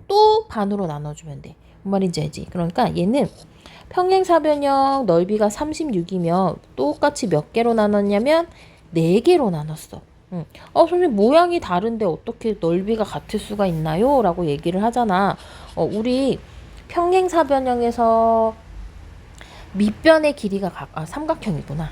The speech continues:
어, 밑변의 길이랑 높이가 같으면, 어, 삼각형이 모양이 달라도 이런 모양이랑 이런 모양이랑, 응,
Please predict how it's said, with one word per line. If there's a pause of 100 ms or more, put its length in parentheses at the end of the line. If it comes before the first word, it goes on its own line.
(100)
어, (160)
밑변의
길이랑
높이가
같으면, (480)
어,
삼각형이 (160)
모양이
달라도 (240)
이런
모양이랑 (1120)
이런
모양이랑, (960)
응,